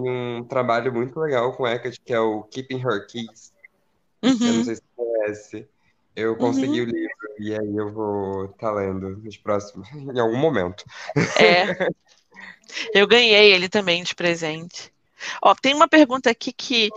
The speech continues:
Speaker 2: Estrelando a Estela respondeu, perguntou várias vezes. Se eu já trabalhei com outros deuses da magia, além de Hecate, que são similares. Várias.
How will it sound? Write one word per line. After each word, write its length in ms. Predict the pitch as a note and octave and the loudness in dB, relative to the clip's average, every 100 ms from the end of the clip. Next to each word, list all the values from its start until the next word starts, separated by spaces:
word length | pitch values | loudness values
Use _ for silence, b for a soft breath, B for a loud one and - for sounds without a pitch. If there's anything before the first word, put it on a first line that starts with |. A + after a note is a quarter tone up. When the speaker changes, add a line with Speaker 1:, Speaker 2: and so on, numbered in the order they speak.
| B | B
Speaker 2:
Estrelando 600 | G#3+ - A#3 A3 A3+ A#3 | -8 2 8 10 10 8
a 40 | A3+ | 4
Estela 440 | - - A3 A3 | 2 6 8 8
respondeu, 480 | A#3 - G#3 G3 G3 - - | 4 -2 -4 -2 -2 -4 -4
perguntou 280 | G3+ G3 F#3+ | -4 -2 2
várias 380 | A3 C4 C4+ | 4 4 2
vezes. 320 | D#3+ - - - B B | 0 -8 -10 -12 B B
Se 140 | - | -2
eu 40 | G#3+ | 0
já 140 | A#3 | 2
trabalhei 420 | A#3+ A#3+ A3 A3 | 2 2 6 4
com 140 | A3+ A#3 | 4 -2
outros 420 | A3+ D4+ D#4+ C#4+ | 0 -2 0 -4
deuses 320 | G#3 A3+ A#3+ A3 | 2 2 2 0
da 120 | A3+ | 2
magia, 480 | G#3+ G3+ F3 G#3+ G#3+ | 2 0 -4 2 2
além 220 | G#3 G#3+ | 2 -4
de 160 | G3 G#3 | -6 2
Hecate, 540 | F3+ G3+ G#3+ - G#3 | 4 4 -2 -10 -12
que 100 | - | -10
são 160 | - G3+ | -10 -10
similares. 800 | - G#3 G3+ D#3 A#1+ - - - - - B B B _ _ _ _ _ _ _ _ - | -10 -6 0 2 0 -4 -16 -20 -20 -20 B B B _ _ _ _ _ _ _ _ -4
Várias. 1080 | E3+ D3 D#3+ D#3 C#3+ C#3 - - - - | 4 6 6 4 0 -2 -8 -14 -16 -18